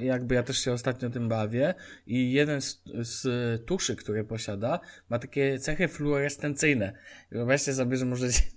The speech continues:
<laughs> napiszecie tekst, a później oczywiście musi się najpierw podświetlić, wiadomo, na-, łapać tego światła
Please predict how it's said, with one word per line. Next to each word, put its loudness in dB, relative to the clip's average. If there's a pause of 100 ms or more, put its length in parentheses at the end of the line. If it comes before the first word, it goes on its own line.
(260)
<laughs> -4
napiszecie 0
tekst, 4
a 4
później 2
oczywiście 0
musi -2
się -2
najpierw 2
podświetlić, -2
wiadomo, 0
na-, -2
łapać 0
tego -2
światła -2